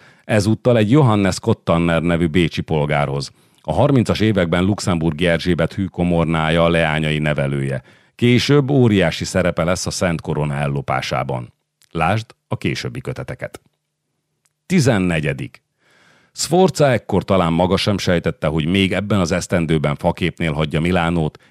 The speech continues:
és a pápa zsoldjába áll. Majd ezernégyszázharminckilencben a velencei szárazföldi seregek főparancsnoka lesz.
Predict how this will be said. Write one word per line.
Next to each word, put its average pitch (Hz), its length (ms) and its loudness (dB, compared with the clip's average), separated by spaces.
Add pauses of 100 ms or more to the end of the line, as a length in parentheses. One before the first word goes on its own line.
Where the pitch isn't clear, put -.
és - 180 -6
a 76 60 -6
pápa 101 440 -2
zsoldjába 78 600 0
áll. 67 300 -4 (340)
Majd 92 200 -2
ezernégyszázharminckilencben 123 1600 2
a 92 100 2
velencei 101 480 2
szárazföldi 98 640 -2
seregek 90 440 -2
főparancsnoka 71 840 -4
lesz. - 340 -10